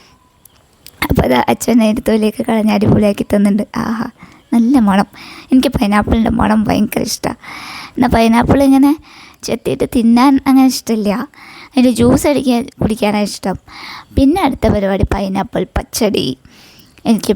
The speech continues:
ഭയങ്കര ഇഷ്ടമുള്ളൊരു സംഭവം ഈ പൈനാപ്പിൾ പച്ചടി. സദ്യയിൽ ഞാൻ എപ്പോഴും രണ്ടാമത് ചോദിക്കുന്ന ഒരു ഐറ്റമാണ്. ഏഹ്, രണ്ട് ഐറ്റം ഉണ്ട്. അതൊന്ന് പൈനാപ്പിൾ പച്ചടി, ഒന്ന് എലശ്ശേരി അല്ലെങ്കിൽ പിന്നെ കൂട്ടുകറി. ഇതൊക്കെയല്ലേ കിട്ടുക സദ്യക്ക്. കൂട്ടുകറിയാണ് അധികവും സദ്യക്ക് ഉണ്ടാവുക. അപ്പോൾ ഈ സ-,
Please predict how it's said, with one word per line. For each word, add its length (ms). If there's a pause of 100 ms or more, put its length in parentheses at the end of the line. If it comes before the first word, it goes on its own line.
(120)
ഭയങ്കര 520
ഇഷ്ടമുള്ളൊരു 440
സംഭവം 300
ഈ 80
പൈനാപ്പിൾ 360 (120)
പച്ചടി. 320 (500)
സദ്യയിൽ 360 (100)
ഞാൻ 160
എപ്പോഴും 320
രണ്ടാമത് 440
ചോദിക്കുന്ന 400
ഒരു 160
ഐറ്റമാണ്. 420 (720)
ഏഹ്, 260 (140)
രണ്ട് 280
ഐറ്റം 300
ഉണ്ട്. 180 (160)
അതൊന്ന് 380
പൈനാപ്പിൾ 400
പച്ചടി, 280 (600)
ഒന്ന് 240 (200)
എലശ്ശേരി 460 (100)
അല്ലെങ്കിൽ 340
പിന്നെ 220
കൂട്ടുകറി. 600
ഇതൊക്കെയല്ലേ 480
കിട്ടുക 260 (100)
സദ്യക്ക്. 380 (800)
കൂട്ടുകറിയാണ് 640
അധികവും 360
സദ്യക്ക് 320
ഉണ്ടാവുക. 260
അപ്പോൾ 160
ഈ 80
സ-, 100